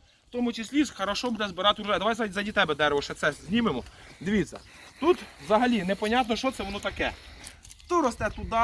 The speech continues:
то росте туди, то росте туди. Саме основна задача: вибиваємо спочатку гілки, які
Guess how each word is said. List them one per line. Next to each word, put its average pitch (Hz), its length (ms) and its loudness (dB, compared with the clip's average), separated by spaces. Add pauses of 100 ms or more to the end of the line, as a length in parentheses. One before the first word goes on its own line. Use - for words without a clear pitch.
(140)
то 220 100 0
росте 202 300 0
туди, 202 240 0 (140)
то 196 100 -2
росте 190 260 -2
туди. - 200 0 (240)
Саме 277 300 6
основна 220 340 4
задача: 214 480 -2 (580)
вибиваємо 196 720 2
спочатку 185 600 -4
гілки, 233 360 -4
які 220 340 -2